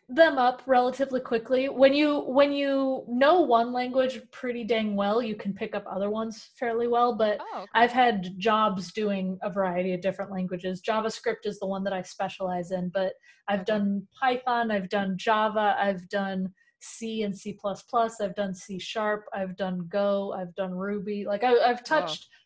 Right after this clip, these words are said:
Speaker 1: a lot of different languages, and that's not even scratching the surface of all the <laughs> different languages out there.
Speaker 2: Have you actually ever, like, learned to speak a language, like, like Chinese or, like, man-, like, Mandarin or,
Speaker 1: Yeah,
Speaker 2: like,
Speaker 1: yeah. So I, I speak
Speaker 2: Japanese?
Speaker 1: Spanish,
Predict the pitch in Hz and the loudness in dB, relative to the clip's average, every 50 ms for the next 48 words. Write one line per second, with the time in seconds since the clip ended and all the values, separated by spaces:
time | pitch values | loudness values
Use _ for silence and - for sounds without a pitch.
0 | _ _ 233 214 214 226 220 220 214 208 185 214 202 208 208 202 202 190 190 196 | _ _ -4 -2 0 0 0 0 0 -2 -4 -6 -6 -6 -6 -6 -6 -6 -6 -6
1 | 180 190 190 185 185 190 185 185 180 - _ _ _ _ - 220 202 - - 220 | -6 -6 -6 -6 -6 -4 -4 -4 -6 -8 _ _ _ _ -8 -8 -6 -4 -2 -2
2 | 214 208 190 202 196 - - - 202 185 180 - 196 190 185 185 - - 185 180 | -2 0 -2 -4 -6 -6 -6 -6 -6 -6 -6 -6 -8 -8 -8 -6 -6 -6 -6 -4
3 | - 190 - - - 208 202 190 - 214 190 233 190 - - 208 196 196 190 185 | -6 -10 -12 -6 -4 -4 -4 -2 -4 -6 -6 -6 -6 -6 -6 -6 -4 -4 -6 -8
4 | 185 180 196 190 208 214 208 - - - 208 - _ _ _ _ - 254 254 262 | -8 -10 -12 -14 -16 -16 -16 -16 -16 -16 -16 -16 _ _ _ _ -12 -10 -8 -4
5 | 254 214 226 220 220 - - 254 240 220 208 - - - 190 180 180 180 180 175 | -2 -2 -2 -2 -4 -8 -12 -12 -10 -10 -10 -10 -10 -12 -12 -10 -8 -8 -8 -8
6 | 175 170 165 165 - _ _ - 180 170 - _ _ _ _ _ - 185 180 180 | -10 -12 -14 -16 -18 _ _ -16 -16 -16 -16 _ _ _ _ _ -14 -12 -10 -10
7 | 190 196 196 - 208 185 - _ _ - 208 196 190 185 _ _ _ _ _ _ | -10 -12 -14 -16 -20 -20 -20 _ _ -16 -16 -14 -16 -18 _ _ _ _ _ _
8 | _ 190 185 175 170 170 170 175 180 196 202 196 - 202 185 170 160 165 180 180 | _ -16 -14 -12 -12 -14 -14 -14 -14 -14 -14 -14 -12 -12 -12 -12 -12 -14 -14 -14
9 | 175 175 - 208 190 185 180 180 180 180 175 175 170 180 165 160 156 160 160 156 | -14 -14 -12 -10 -10 -10 -10 -12 -14 -16 -16 -16 -16 -14 -14 -12 -12 -12 -12 -12
10 | 160 165 165 165 - - 175 170 165 156 160 170 170 170 165 165 160 165 165 165 | -14 -14 -16 -16 -16 -16 -14 -14 -14 -14 -14 -14 -14 -12 -12 -12 -14 -12 -14 -14
11 | 160 160 156 156 151 151 151 151 - 339 - - - - - - 311 294 262 - | -14 -14 -16 -16 -16 -16 -12 -10 -10 -8 -6 -6 -6 -6 -2 2 2 4 4 4
12 | - - 311 311 320 - 302 302 - - - 349 349 359 359 - - - 240 233 | 2 2 2 2 4 4 4 4 4 4 4 2 2 2 0 -6 -12 -10 -10 -8
13 | 214 202 190 190 185 - - | -8 -8 -8 -10 -12 -16 -16